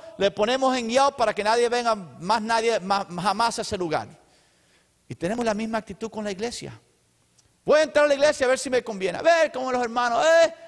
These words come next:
eh, eh, al cabo, ¿sabes qué? No, no, no, no. Nosotros somos mejor que esta gente, vámonos para otro lugar. Hermanos, para empezar, nosotros no podemos brincar ese paso.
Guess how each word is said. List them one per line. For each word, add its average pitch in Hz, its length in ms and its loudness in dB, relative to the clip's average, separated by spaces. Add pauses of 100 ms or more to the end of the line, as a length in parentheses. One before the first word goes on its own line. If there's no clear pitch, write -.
(140)
eh, 302 360 4 (400)
eh, 277 440 0
al 202 160 -4
cabo, 254 420 0 (220)
¿sabes 254 280 -2
qué? 262 200 2
No, 269 200 -4
no, 269 80 -2
no, 233 120 -4
no. 156 180 -4 (420)
Nosotros 226 320 -4
somos 247 160 -2
mejor 226 220 0
que 240 80 -6
esta 202 140 -4
gente, 165 240 -6
vámonos 208 240 -4
para 208 100 -2
otro 190 140 -4
lugar. 131 460 -6
Hermanos, 120 640 -8 (1800)
para 165 240 -2
empezar, 151 840 -6
nosotros 254 400 -2
no 285 120 2
podemos 277 460 0
brincar 233 480 0
ese 247 220 -2
paso. - 520 -4